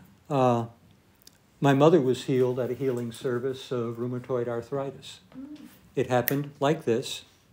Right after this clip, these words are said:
Speaker 2: Mm.
Speaker 1: and it was for good. It wasn't an emotional response, uh, or anything like that.
Speaker 2: Mm.
Speaker 1: The one who had this gift of healing,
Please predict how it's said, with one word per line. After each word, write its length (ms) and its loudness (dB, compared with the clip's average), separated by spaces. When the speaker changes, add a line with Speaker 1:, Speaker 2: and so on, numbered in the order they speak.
Speaker 2:
Mm. 100 -14
Speaker 1:
and 140 0
it 40 2
was 200 0
for 160 -4
good. 340 -2
It 80 -4
wasn't 400 0
an 100 -4
emotional 560 -2
response, 760 -10
uh, 300 -4
or 160 4
anything 420 -2
like 260 -8
that. 280 -4
Speaker 2:
Mm. 60 -12
Speaker 1:
The 100 8
one 300 10
who 220 8
had 320 4
this 200 4
gift 320 -2
of 140 -8
healing, 540 -6